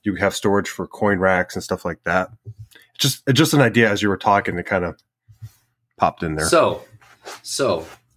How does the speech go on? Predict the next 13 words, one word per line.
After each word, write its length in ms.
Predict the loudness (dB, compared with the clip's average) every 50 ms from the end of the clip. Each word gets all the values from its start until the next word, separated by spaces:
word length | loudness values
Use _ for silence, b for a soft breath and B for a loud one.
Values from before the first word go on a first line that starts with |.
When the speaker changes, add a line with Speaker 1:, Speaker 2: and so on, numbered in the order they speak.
| -8
Speaker 2:
what 220 | -6 -6 -4 -2 -2
you're 100 | -2 -2
saying, 520 | -2 -2 -4 -2 -2 -2 -4 -8 -14 -16 _ -6
I 60 | -2
have 200 | 0 0 0 2
thought 200 | 2 0 0 0
about, 380 | -2 -4 -6 -6 -6 -10 -14 _ _ -6
and 100 | -2 -2
that 80 | 0 0
is 80 | -2 -4
still 220 | -2 0 2 2 2
a 80 | 2
consideration. 720 | 0 -4 -4 -2 0 0 2 4 2 2 0 -2 -12 -14